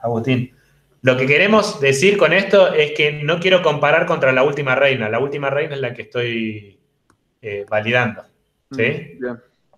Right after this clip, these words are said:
Speaker 1: La última reina va a estar en, eh, R dos, que en realidad yo lo único que necesitaría es validar la reina actual,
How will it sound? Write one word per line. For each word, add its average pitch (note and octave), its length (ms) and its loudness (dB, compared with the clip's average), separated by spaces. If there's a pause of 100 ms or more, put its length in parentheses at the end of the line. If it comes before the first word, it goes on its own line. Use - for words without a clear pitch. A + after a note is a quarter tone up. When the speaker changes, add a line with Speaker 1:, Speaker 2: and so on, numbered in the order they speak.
(360)
Speaker 1:
La A#2 120 2
última D#3 320 2
reina F3+ 680 0 (120)
va C3+ 80 2
a C3+ 60 -2
estar E3+ 560 0 (380)
en, F3 500 -4
eh, A2+ 580 -2
R C3+ 220 2
dos, B2+ 240 2
que D3 140 -4
en D3 40 0
realidad G#3 540 2 (1040)
yo F#3 160 2
lo G3+ 160 4
único A3+ 340 0
que F3 120 -4
necesitaría F3 580 -4
es G3 60 -2
validar F3 320 0
la F3 100 2
reina F3+ 280 0
actual, G#3 300 0